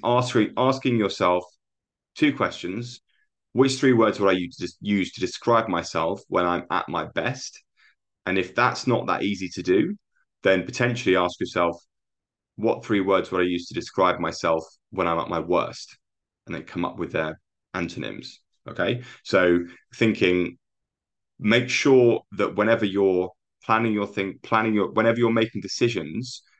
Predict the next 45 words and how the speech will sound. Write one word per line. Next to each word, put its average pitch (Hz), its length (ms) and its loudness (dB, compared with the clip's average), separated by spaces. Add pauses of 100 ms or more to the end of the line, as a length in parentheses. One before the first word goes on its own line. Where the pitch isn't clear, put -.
(180)
about 95 260 2
what 101 220 2
you're 101 160 4
going 95 240 4
to 90 100 -12
do, 95 180 2
you 87 140 2
wanna 87 160 2 (100)
put 113 140 0
yourself 98 340 -4
in 95 60 -6
the 85 180 -8
best - 440 -4
possible 92 440 -4
frame 87 360 0
of 80 120 -8
mind 85 440 -2 (440)
in 90 80 -4
terms 92 220 0
of 90 100 2
setting 104 580 0
goals, - 600 0 (220)
in 92 80 -6
terms 92 200 2
of 90 220 0
planning 107 320 2
out 92 200 0
your 87 180 4
week, 82 320 -2 (340)
in - 80 -4
terms 90 280 0
of 90 140 0
actually 90 380 -4
putting 120 260 2
yourself 95 380 2
in 90 80 -2
that - 160 -4
situation 90 580 0
where 87 160 2
you're 85 240 4
in 92 100 -4
the 87 120 -4
best 110 320 -4
possible - 340 -8
state, - 440 -2